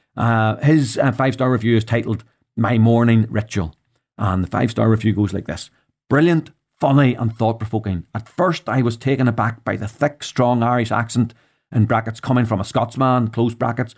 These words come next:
but now I look forward, uh, to listening to his voice every morning in the car to get to work.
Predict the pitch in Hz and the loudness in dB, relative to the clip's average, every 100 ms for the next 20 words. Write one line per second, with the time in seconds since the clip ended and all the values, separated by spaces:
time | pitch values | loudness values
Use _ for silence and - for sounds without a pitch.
0 | _ _ - 147 147 147 151 147 143 - | _ _ -4 -2 0 2 2 2 0 -2
1 | 135 139 143 107 - _ 127 117 113 117 | 2 4 2 0 -10 _ -4 -2 -2 -2
2 | 120 127 - 127 113 110 113 110 113 113 | 0 0 0 0 2 2 0 2 0 2
3 | 113 120 104 95 101 101 98 101 95 95 | 0 2 2 2 2 2 2 0 0 0
4 | 92 95 101 101 - 107 107 190 - | 0 -4 -6 -6 -4 -2 0 0 -4